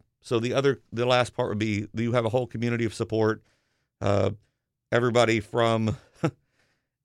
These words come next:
every human being who's in this building, I think we do have a level of care for one another. And so if you're struggling,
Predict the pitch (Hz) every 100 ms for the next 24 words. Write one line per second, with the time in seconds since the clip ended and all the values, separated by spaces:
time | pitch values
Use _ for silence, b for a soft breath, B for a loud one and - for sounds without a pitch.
0 | _ 139 160 151 139 135 104 120 120 110
1 | 101 107 104 98 110 110 110 101 95 98
2 | 98 107 107 110 110 104 104 98 101 98
3 | - 110 104 104 98 98 95 110 127 -
4 | b b b b _ 104 98 98 98 -
5 | 104 - 110 107 113 - 117 120 143 156